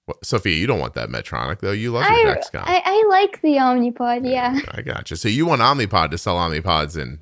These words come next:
Speaker 1: Russia is what you want.
Speaker 2: That would be way more convenient, yeah.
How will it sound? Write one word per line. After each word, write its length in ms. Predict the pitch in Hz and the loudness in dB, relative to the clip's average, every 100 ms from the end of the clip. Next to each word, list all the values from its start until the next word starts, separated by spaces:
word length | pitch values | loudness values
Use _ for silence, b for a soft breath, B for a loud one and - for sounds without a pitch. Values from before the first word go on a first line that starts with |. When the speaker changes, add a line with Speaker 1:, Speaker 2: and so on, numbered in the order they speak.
| - | -4
Speaker 1:
Russia 300 | 92 78 - | -2 -2 -6
is 120 | - | -12
what 140 | - 50 | -10 -8
you 120 | 73 | -10
want. 200 | - - _ _ _ _ _ _ | -10 -18 _ _ _ _ _ _
Speaker 2:
That 160 | 311 349 | -4 2
would 160 | 427 | 4
be 160 | 415 392 | 6 6
way 240 | 302 294 | 6 6
more 240 | 311 302 285 | 6 6 4
convenient, 640 | 285 254 262 269 226 220 | 2 2 4 2 0 -6
yeah. 200 | 240 233 | -6 -6